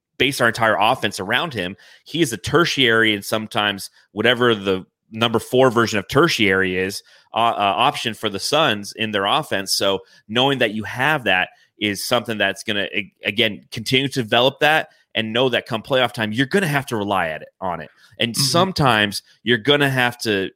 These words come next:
Speaker 1: work that out during the regular season. Like, listen, in the fourth quarter,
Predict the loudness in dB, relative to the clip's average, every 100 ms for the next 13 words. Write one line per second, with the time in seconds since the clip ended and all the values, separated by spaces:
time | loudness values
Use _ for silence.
0 | -6 2 2 4 2 2 0 -2 0 0
1 | 0 -4 -6 -4 -4 -2 -4 -4 -10 -8
2 | 0 0 0 0 0 2 -2